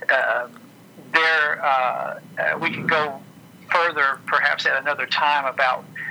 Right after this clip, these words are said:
how, um, uh, some of those who claim to have been associated with the peaceful protest later committed some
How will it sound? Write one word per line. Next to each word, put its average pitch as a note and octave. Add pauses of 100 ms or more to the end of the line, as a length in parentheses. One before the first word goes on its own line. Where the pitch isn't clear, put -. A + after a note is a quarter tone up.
(140)
how, E3 (300)
um, C3 (440)
uh, C#3 (300)
some E3+
of D3+
those C#3 (120)
who C3 (140)
claim E3
to D3+
have C#3
been C#3+
associated C3
with B2+
the -
peaceful C#3
protest C3
later C#3+
committed C3 (300)
some -